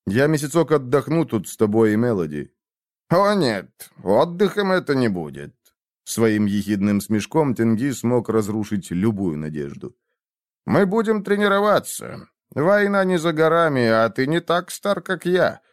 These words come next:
Ты не имеешь права быть слабым».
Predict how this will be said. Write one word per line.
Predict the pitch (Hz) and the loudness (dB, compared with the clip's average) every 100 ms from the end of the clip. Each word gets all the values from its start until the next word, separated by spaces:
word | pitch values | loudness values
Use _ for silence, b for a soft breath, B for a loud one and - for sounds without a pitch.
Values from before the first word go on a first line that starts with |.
| _ _ - | _ _ -4
Ты | 131 | 0
не | 131 | 2
имеешь | 123 151 196 190 | 2 2 0 -2
права | - 175 92 | -2 0 0
быть | 67 76 - | -4 -12 -12
слабым». | - 69 64 65 - 69 127 | -10 -8 -8 -10 -14 -16 -20